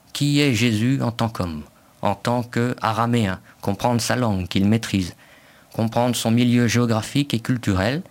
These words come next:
et surtout essayer de comprendre sa méthode et sa pédagogie de professeur, de rabbi, d'où l'expression constante dans ses cours, Rabbi Yeshua,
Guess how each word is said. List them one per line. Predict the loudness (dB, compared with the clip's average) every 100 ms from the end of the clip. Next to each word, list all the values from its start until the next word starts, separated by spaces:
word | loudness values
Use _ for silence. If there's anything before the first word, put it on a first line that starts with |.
| _ -20 -12 -4
et | -2
surtout | -2 -4 -2 0
essayer | 0 -2 -4
de | -4
comprendre | -4 -2 0 0 -2 -8 _
sa | -8 0
méthode | 0 2 0 0
et | 0
sa | -4
pédagogie | -2 0 0 0 0 2
de | 0
professeur, | -2 -4 -2 -2 0 0
de | 2 0
rabbi, | 0 0 0 -2 -8 -20 -14 -4
d'où | 0 2
l'expression | 0 -2 -4 -2 0 0
constante | 0 -4 -2 0 0
dans | 0
ses | -2 -2
cours, | 2 2 0 -6 -20 _ -4
Rabbi | -2 0 0 2
Yeshua, | 2 0 -2 -4